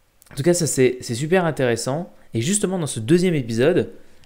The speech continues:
la bête est sur Coruscant. Mais vous voyez, avant de voir le deuxième épisode, je ne savais pas du tout qu'on allait voir ce qui allait se passer. Vous voyez, c'est ça, c'est que,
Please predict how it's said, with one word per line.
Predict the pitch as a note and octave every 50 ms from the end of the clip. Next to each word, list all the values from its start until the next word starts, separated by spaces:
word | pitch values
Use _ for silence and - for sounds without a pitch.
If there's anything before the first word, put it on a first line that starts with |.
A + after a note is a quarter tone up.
| - -
la | - A#2 A2+
bête | C#3+ F3+ G#3 G#3 - - - -
est | A#2
sur | - - - G3 F3+
Coruscant. | - - D#3+ D3+ C3+ - - A2+ G#2+ - - - - -
Mais | C3+ - - -
vous | - C#3 F3 F3+
voyez, | F#3 G3+ G3 G#3 B3+ C#4 B3+ -
avant | C#3 C#3 C3+ E3+ A3+ A#3
de | F#3 D#3+
voir | C3 C3 D#3+ D#3 D3
le | B2+ A#2
deuxième | A2+ A#2 G#2+ A2+ G#2+
épisode, | G#2+ G#2 G#2 A2+ G#2+ D3 G3+ A3 F#3 - - - - -
je | - -
ne | B2+ B2
savais | - E3+ D#3+ F3 F3
pas | F3 - A#3 A#3
du | G#3 A3 G#3+
tout | - C4+ C4+ C#4 C4 C4 C4
qu'on | - D3 C#3+
allait | C#3 C3+ C3+ C3+
voir | B2+ B2 C3+ D#3 D3+ D#3
ce | - -
qui | - C3
allait | A#2+ A#2+
se | A#2 -
passer. | - C3 B2 - - A#2+ G#2+ - - - - - - - -
Vous | - -
voyez, | C#3 F3+ A#3 B3+ B3+
c'est | A3 - F#3+
ça, | F#3 - A#3+ A#3
c'est | - - D#3+
que, | - D3+ C3